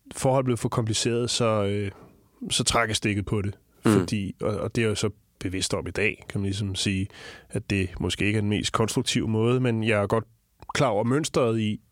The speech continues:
Speaker 1: Øh, der er jeg ligesom kommet videre. Så vil jeg også sige, så har der også været i mine unge dage, altså i,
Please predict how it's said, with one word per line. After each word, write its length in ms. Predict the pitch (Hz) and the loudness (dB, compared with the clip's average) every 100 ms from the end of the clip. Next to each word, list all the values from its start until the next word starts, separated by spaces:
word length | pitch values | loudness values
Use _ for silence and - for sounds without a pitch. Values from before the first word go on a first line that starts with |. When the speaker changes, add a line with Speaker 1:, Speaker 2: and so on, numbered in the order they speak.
| - | -6
Speaker 1:
Øh, 420 | 107 104 98 98 107 - - - - | -4 -2 -4 -4 -8 -12 -14 -12 2
der 100 | 165 | 4
er 100 | 147 | 6
jeg 80 | 151 | 4
ligesom 220 | 147 151 | 2 0
kommet 340 | 135 127 113 | 0 0 2
videre. 320 | 113 113 117 113 | 0 2 2 2
Så 240 | 139 139 | 2 2
vil 120 | 131 | 2
jeg 80 | 131 | 2
også 140 | 127 - | 2 2
sige, 120 | 127 | 2
så 100 | 147 | 2
har 40 | |
der 80 | 135 | 2
også 200 | 127 131 | 2 2
været 140 | 131 | 2
i 40 | 127 | 2
mine 380 | 123 110 110 127 | 2 0 0 0
unge 280 | 127 160 | 2 2
dage, 360 | 160 120 120 143 - - - - - - - - - - - - | 2 4 4 2 -4 -14 -12 -12 -12 -14 -16 -18 -20 -20 -6 0
altså 380 | 107 98 98 - - - _ | 2 2 0 -4 -10 -18 _
i, 100 | - | -2